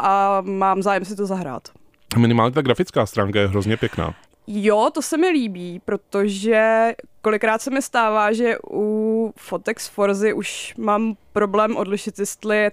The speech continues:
Speaker 1: to fotka z Forzy nebo reálná fotka.
Speaker 2: To ano. Dokonce jedna naše kolegyně v rádiu, eh, udiveně se dívala na jeden screenshot z Forzy a nemohla věřit, že to prostě to dnešní hry doke-, do-, jako dokážou. Takže máš pravdu v tomhletom a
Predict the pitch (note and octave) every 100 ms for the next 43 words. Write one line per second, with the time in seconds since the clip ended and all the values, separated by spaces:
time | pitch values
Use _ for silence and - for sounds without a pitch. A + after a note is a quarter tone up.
0 | - - A3 F#3+ - G#3+ - G3+ F#3+ G3+
1 | G3+ G3+ A3 G3 G3+ G#3 E3 D#3+ E3+ -
2 | - - - - A2+ G#2+ G#2 - - -
3 | - - G#2 A2+ B2 A2 A2+ A2 B2 -
4 | G2+ G#2 A2 A2 G2 G2 G#2 G#2+ G2+ -
5 | F#2 F#2 F#2+ - G#2 G2 - A2+ G#2+ A2
6 | A2 G#2+ B2 G#2 G#2 G2 G#2 G#2 G2+ G2+
7 | G#2+ - - G2+ F#2+ G2+ - - G2+ F2+
8 | F#2+ F#2 F#2+ G#2 G2 G2 F#2 F#2 G2 G#2
9 | F#2+ G2 - G#2 - _ - F#2+ G#2 F#2
10 | - G#2 G#2 G#2 G2 G#2 G2+ - G#2 -
11 | - - G#2 G#2 G#2 A#2+ - - - -
12 | - - - - - F#2 F#2+ - - G2+
13 | G2+ - G#2 G#2 - G#2 G#2 G#2 A2 A2
14 | G#2 G#2